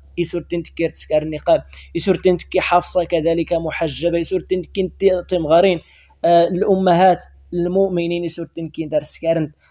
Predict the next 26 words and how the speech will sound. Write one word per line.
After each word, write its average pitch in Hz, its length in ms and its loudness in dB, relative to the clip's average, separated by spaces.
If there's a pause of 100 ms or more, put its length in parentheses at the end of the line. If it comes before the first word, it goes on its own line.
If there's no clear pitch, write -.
(140)
أرسكرنت 151 460 -2
الحجاب. 151 420 -2 (220)
بل 202 220 6
النساء 185 760 -2 (300)
دماس 170 340 -2
تمغارين 170 600 -2
الصحابة 160 640 -2
رضوان 156 400 -4
الله 156 200 0
عليهم، 151 500 2 (340)
اللي 160 220 4
غدي 147 200 0
تجز - 480 -18
آية 165 480 4
الحجاب، 160 880 2 (520)
آية 160 400 4
الحجاب، 156 520 -2
انك 156 220 -6
عائشة 139 420 0
رضي 139 300 0
الله 147 300 2
عنها، 151 320 0 (320)
"رحم 156 460 0
الله 151 600 2
النساء 143 880 -4
الأنصار"، 147 600 0